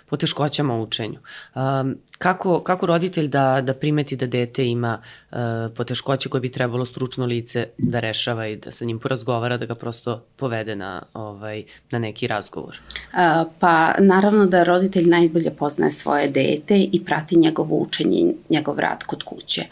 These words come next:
Speaker 2: a naravno u saradnji sa učiteljicom i rad u školi. A, ono što je važno,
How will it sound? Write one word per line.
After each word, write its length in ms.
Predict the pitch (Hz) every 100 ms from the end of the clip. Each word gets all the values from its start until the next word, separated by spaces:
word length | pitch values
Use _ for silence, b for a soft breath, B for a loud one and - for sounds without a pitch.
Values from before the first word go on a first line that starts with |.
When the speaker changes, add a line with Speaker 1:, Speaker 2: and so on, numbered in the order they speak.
| B
Speaker 2:
a 100 | 160
naravno 420 | 143 147 170 170
u 20 | 160
saradnji 440 | - - 147 160
sa 180 | 156 143
učiteljicom 800 | 139 - 143 143 160 165 160 160
i 200 | 170 160
rad 280 | 147 - -
u 60 |
školi. 500 | - - - - - - B B B B B
A, 380 | - - - - -
ono 200 | 214 214
što 180 | -
je 80 | 190
važno, 640 | 147 - - - - -